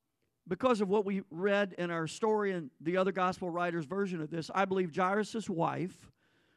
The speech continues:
was in on calling Jesus to the scene with Jairus. She stayed home with the girl. Jairus went out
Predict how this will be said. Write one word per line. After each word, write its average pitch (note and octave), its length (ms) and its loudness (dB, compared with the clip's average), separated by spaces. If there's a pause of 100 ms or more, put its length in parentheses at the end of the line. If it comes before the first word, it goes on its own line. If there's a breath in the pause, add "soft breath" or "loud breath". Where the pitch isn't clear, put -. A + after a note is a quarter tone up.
(180)
was E3+ 540 0 (180)
in A#3+ 380 0
on E3+ 480 2 (380)
calling A3+ 520 4
Jesus E3+ 840 -4 (1040)
to G3 560 -2 (300)
the D3+ 100 -2
scene C#3 720 0 (240)
with D#3+ 260 -2
Jairus. C#3+ 560 -2 (720)
She - 240 -2
stayed F#3 340 0
home G3 260 2
with F#3 140 -6
the F3 100 0
girl. D3 480 0 (440)
Jairus F#3+ 460 2
went F3 180 -4
out E3 280 -2